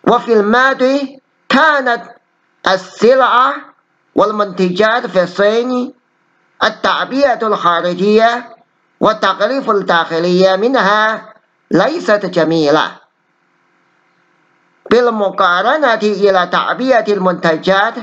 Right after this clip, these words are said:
من المصادر الأخرى. والآن قد أصبحت التعبئة للمنتجات الصينية جميلة.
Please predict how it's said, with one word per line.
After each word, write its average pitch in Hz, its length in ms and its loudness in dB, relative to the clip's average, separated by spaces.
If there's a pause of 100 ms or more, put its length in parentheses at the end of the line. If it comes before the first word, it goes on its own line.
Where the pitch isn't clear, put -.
(500)
من 202 200 4
المصادر 190 1040 0
الأخرى. 165 640 -2 (1000)
والآن 240 880 0 (360)
قد 190 160 0
أصبحت 196 840 -2 (480)
التعبئة 185 760 -2
للمنتجات 190 880 0
الصينية 185 800 0 (340)
جميلة. 165 680 2